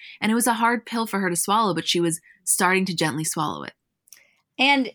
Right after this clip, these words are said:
Speaker 2: you know what's funny about this too, is that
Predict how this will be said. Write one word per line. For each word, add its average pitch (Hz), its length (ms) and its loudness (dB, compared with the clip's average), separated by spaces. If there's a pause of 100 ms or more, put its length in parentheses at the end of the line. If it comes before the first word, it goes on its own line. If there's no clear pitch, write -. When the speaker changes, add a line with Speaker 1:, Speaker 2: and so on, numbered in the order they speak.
Speaker 2:
you 208 160 -4
know 233 120 -2
what's 226 180 -4
funny 190 260 -2
about 196 240 0
this 180 220 -10
too, 180 400 -6
is 170 200 -8
that 170 380 0